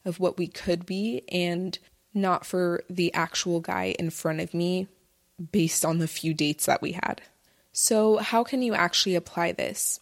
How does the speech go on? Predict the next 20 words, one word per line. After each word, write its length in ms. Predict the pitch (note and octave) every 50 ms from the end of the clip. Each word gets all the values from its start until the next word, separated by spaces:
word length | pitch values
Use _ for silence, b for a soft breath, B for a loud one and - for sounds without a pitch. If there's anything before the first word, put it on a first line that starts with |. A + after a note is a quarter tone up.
| _ _ _ _ _ _
In 140 | G3 G3+ G#3
this 180 | A#3 D4+ -
situation, 640 | - C#4+ B3 - - G#3+ G3 G3 G3 - - G3 F#3+
it's 240 | - F#3+ G3 - -
more 240 | G3 G3 G3+ G#3 A3
about 300 | A3 A3+ A3 G#3+ G3+ F#3
what 220 | F#3+ F#3+ F3+ -
you're 180 | F3+ F3 E3+ E3+
not 400 | E3+ E3+ E3 E3 E3+ - - -
doing 500 | - F#3+ G3 G#3 G#3+ G#3+ A3 A3 G#3+ - F3+
rather 320 | F#3 F3+ F3+ F3+ F3 F3
than 220 | F3+ F3+ F3 F#3 F3
what 180 | F#3 G3 -
you 160 | F3+ F3 F#3
are 240 | - E3 E3+ E3 E3
doing. 480 | E3+ - F3+ - G3+ G#3 G#3 G3+ G#3 G#3 B B B B B B B
So 500 | - - - - F#3+ F#3+ F#3+ F#3+ - - -
what 180 | - F#3+ F#3+ F#3+
I 180 | - G3 G#3
stopped 680 | A3 - - - - - F#3 F#3+ G3+ G#3 - - -